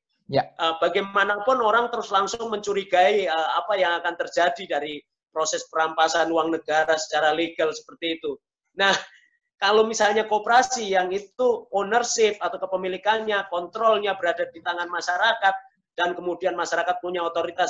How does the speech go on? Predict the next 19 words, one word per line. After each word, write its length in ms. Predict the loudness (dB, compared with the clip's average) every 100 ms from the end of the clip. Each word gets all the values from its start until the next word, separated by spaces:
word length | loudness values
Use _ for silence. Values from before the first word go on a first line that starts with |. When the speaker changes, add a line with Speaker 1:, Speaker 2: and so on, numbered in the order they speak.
| -2
Speaker 2:
yang 160 | -2
sama 320 | 0 0 0 -2
untuk 240 | -6 -10
mengambil 360 | -10 -10 -8 -8
keputusan-keputusan 920 | -10 -16 -12 -10 -10 -14 -20 -8 -8 -8
di 80 |
perusahaan 520 | -14 -14 -6 -2 -2 -4
secara 440 | -8 -4 -2 -2
one 160 | -4 -6
person 240 | -10 -10 -12 -10
one 160 | -10 -6
vote, 240 | -6 -6 _ _ _
Speaker 1:
Ya. 240 | -4 -4 -6
Speaker 2:
itu 200 | -6 0
saya 200 | 0 2
kira 320 | 2 2 4
ya, 240 | 4 4 0 -10 _ _ _
eh, 360 | 0 2 4 2
apa, 460 | 0 0 0 -4